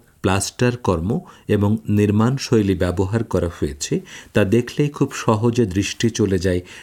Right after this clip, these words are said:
ভারতের স্থাপত্য পরিবেশের দিকে। যাই হোক, যে কোনো এলাকায় বেড়াতে গেলে ওই এলাকার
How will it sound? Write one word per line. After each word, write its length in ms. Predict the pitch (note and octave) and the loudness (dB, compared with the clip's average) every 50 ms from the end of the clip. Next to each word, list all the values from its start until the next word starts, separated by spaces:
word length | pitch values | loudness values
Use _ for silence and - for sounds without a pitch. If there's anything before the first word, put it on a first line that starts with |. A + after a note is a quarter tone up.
| - - - F#2 E2+ | -10 -4 -4 -4 -2
ভারতের 480 | E2+ D2+ G2 G#2 A2+ A2 - A2+ G#2+ G2+ | -2 0 0 2 2 2 2 0 0 0
স্থাপত্য 720 | - - - - - - - A#2+ A#2 - A2 G2+ - - - F#2+ | -2 -6 -8 -10 -10 -4 -2 -2 0 0 0 -2 0 -2 -4 -4
পরিবেশের 640 | F2 - F#2+ F2+ F2 E2 E2+ E2 - - E2+ D2+ C#2 | 0 0 0 0 0 -2 -2 -4 -4 -4 -6 -6 -6
দিকে। 280 | - C#2+ D2 - - - - _ _ - - - - - - _ A#2+ | -8 -10 -10 -10 -12 -12 -14 _ _ -20 -20 -20 -20 -20 -6 _ 0
যাই 300 | G#2+ A#2+ A#2+ B2 C#3+ C#3 | 2 2 2 2 0 0
হোক, 240 | - - G2+ A#2+ - - - - - _ - | 0 0 -2 -2 -2 -8 -18 -20 -16 _ -6
যে 200 | F2+ F2 G#2 A2 A2+ | -2 2 2 2 2
কোনো 240 | - - C#3 C3+ C#3 C3+ | 2 2 2 2 4 4
এলাকায় 440 | B2 A2+ A2+ A2 - - A2+ A2 | 4 4 2 2 2 2 0 2
বেড়াতে 420 | F#2+ F2 F2 E2+ E2 F2 E2+ - C3 | 2 0 -2 -2 -2 -2 -2 -2 -2
গেলে 280 | A#2 E2+ D#2 D2 G2+ C3+ D3+ - - - - _ - | -2 -2 -4 -2 -2 -4 -4 -6 -12 -20 -16 _ 0
ওই 200 | G#2+ A2 A#2 A#2+ B2+ - - | 2 4 4 4 2 0 0
এলাকার 460 | - G#2 G2+ G#2 G#2 - - G#2 G#2 | 0 2 2 2 0 0 0 -2 -2